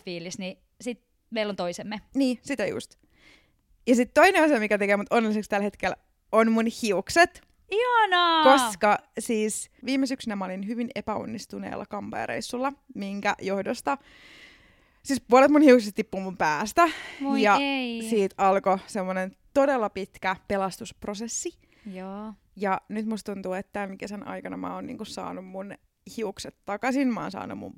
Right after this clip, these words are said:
Speaker 2: paksuuden takaisin. Okei, pituudessa nyt on vielä vähän silleen kirittävää. Mut nyt musta tuntuu, että mun hiukset on taas niinku mun hiukset. Ja mä en ollut tajunnut, kuin helvetin paljon se vaikuttaa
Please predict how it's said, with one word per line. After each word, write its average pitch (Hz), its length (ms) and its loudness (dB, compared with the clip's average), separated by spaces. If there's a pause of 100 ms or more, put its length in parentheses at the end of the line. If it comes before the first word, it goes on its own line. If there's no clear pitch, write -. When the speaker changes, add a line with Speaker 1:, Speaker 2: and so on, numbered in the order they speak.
Speaker 2:
paksuuden 226 560 0
takaisin. 208 440 -2
Okei, 190 220 -4
pituudessa 208 500 -6
nyt - 60 -8
on 165 120 -6
vielä - 140 -8
vähän 214 180 -12
silleen 214 300 -10
kirittävää. 196 640 0 (580)
Mut 247 140 6
nyt 294 140 6
musta 294 200 2
tuntuu, 233 120 2
että 220 80 -2
mun 226 100 0
hiukset 240 280 0
on 208 180 -4
taas 190 200 -2
niinku 196 160 -10
mun 202 160 -6
hiukset. 196 520 -4 (220)
Ja 208 160 4 (100)
mä 240 160 4
en 254 140 0
ollut 233 260 2
tajunnut, 269 400 2
kuin 208 200 0
helvetin 254 500 0
paljon 226 400 2
se 202 120 -4
vaikuttaa 214 680 0